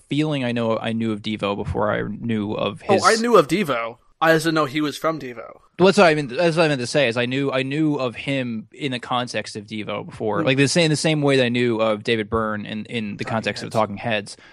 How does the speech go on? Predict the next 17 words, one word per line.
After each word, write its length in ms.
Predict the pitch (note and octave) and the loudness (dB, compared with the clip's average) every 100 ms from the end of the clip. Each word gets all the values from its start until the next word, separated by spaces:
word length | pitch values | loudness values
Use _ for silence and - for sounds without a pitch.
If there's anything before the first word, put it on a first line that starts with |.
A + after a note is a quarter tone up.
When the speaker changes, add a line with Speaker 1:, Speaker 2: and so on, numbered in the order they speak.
| - | -16
Speaker 1:
before 480 | - G#2 G#2+ G2+ G2 | -14 -8 -6 -4 -2
I 120 | A#2+ | -2
knew 180 | A2 G#2 | 0 -2
about 340 | G2+ G#2 G2+ - _ _ C#3+ - | 0 0 0 -4 _ _ -18 -2
his 340 | B2+ B2 A2 | 0 2 0
side 280 | - A2 G#2 | 0 0 0
stuff 360 | - G#2+ G2+ | -2 -2 -2
and 140 | A2 A2 | -8 -6
other 160 | G#2+ | -6
things 220 | G#2+ A2 G#2 | -6 -8 -8
that 80 | |
he's 120 | G2+ G2+ | -8 -8
done 140 | G#2 | -6
and 80 | |
Speaker 2:
I, 20 | |
I 40 | |
Speaker 1:
things 40 | G#2 | -6